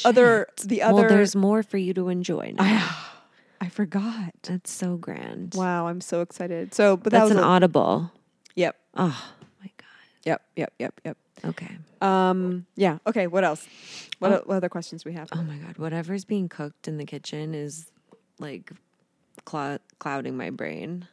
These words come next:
Speaker 2: I can't really think
Speaker 1: Do you
Speaker 2: straight.
Speaker 1: know that
Speaker 2: It smells so fucking
Speaker 1: Charlie is,
Speaker 2: good.
Speaker 1: like, a fucking gourmet chef?
Speaker 2: Well, he can bring some up here.
Speaker 1: He is, uh, like,
Speaker 2: Some
Speaker 1: I have stopped cooking dinner because, like, he's just so much better.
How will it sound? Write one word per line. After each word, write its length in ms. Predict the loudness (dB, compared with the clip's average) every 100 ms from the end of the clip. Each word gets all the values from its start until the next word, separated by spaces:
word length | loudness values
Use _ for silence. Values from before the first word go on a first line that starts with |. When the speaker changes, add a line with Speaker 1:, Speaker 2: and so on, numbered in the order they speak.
| -20
Speaker 2:
I 80 | -20
can't 280 | -18 -18 -18
really 240 | -18 -18
think 320 | -18 -18 -16
Speaker 1:
Do 180 | -8 0
you 120 | 2
Speaker 2:
straight. 100 | 2
Speaker 1:
know 440 | 0 -2 -4 -8 -8
that 360 | -8 -6 -6 -8
Speaker 2:
It 60 | -8
smells 280 | -6 -4 -2
so 220 | -4 -6
fucking 120 | -10
Speaker 1:
Charlie 500 | -6 -6 -2 0 0
is, 240 | -2 -6 -4
Speaker 2:
good. 60 |
Speaker 1:
like, 260 | -2 -2 -6 -8
a 80 |
fucking 560 | -8 -4 -4 -4 -6 -6
gourmet 420 | -4 -2 -2 -4
chef? 560 | -4 -6 -6 -6 -10 -18 -10
Speaker 2:
Well, 140 | -8
he 160 | -6 -8
can 180 | -6 -6
bring 200 | -6 -8
some 180 | -8 -10
up 160 | -12
here. 480 | -16 -14 -12 -14 -12
Speaker 1:
He 480 | -8 0 2 2 0
is, 300 | 0 -2 0
uh, 180 | 2 2 -2 -8
like, 200 | 2 4
Speaker 2:
Some 100 | 4 4
Speaker 1:
I 220 | 4 6
have 260 | 4 2 -4 -12
stopped 520 | -4 2 2 0 -6
cooking 400 | -6 -4 -4 -2
dinner 460 | -4 -2 -2 -2 -2
because, 320 | -2 0 0 2
like, 260 | 0 -2 _ _ _ -12
he's 320 | -6 -4 -2
just 240 | 0 -2
so 340 | -4 -4 -2 0
much 260 | -2 -4 -4
better. 500 | -4 -4 -8 -10